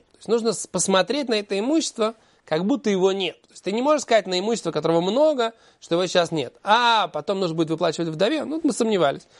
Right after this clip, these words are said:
А потом нужно будет вла-, выплачивать его дочери, жены, это мы сомневаемся. Но говорит Гемара, а вот здесь вот, вот ещё один тебе пример. Э, поскольку, если будет кредитор, он же ещё не взыскал это имущество, ты не можешь воспринимать сейчас, что этого имущества мало, поскольку,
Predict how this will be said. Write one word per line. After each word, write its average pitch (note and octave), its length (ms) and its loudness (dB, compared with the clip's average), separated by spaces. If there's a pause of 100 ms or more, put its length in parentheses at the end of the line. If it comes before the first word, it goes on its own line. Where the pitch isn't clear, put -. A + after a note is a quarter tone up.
(200)
А A#3+ 200 4
потом G3+ 200 -4
нужно F#3+ 180 -2
будет F3 160 -4
вла-, F#3 240 2
выплачивать E3+ 540 -2
его E3+ 160 2
дочери, E3+ 340 0
жены, G3+ 360 -2 (380)
это A#3 180 0
мы A#3 80 4
сомневаемся. E3+ 480 -2 (360)
Но E3+ 60 -6
говорит G3+ 180 0
Гемара, B3+ 480 4
а A3 40 0
вот G#3+ 120 -4
здесь B3 160 -4
вот, B3 180 -4
вот A3 320 0
ещё C#4+ 200 4
один B3+ 160 0
тебе F3 200 -2
пример. D#3 300 -4 (400)
Э, C4 240 -2
поскольку, A#3+ 300 0
если A#3 160 -2
будет B3 180 0
кредитор, A3 480 4
он F3 100 0
же G#3+ 60 -2
ещё B3+ 160 -4
не C4+ 120 2
взыскал C#4+ 420 2
это C4 120 -2
имущество, F3 360 -6
ты F3+ 100 -8
не G#3 80 0
можешь B3+ 180 2
воспринимать A3+ 460 -2
сейчас, F#3+ 400 2
что - 120 -8
этого F3 180 -4
имущества A3 340 -4
мало, D4+ 240 2
поскольку, F#3 460 -8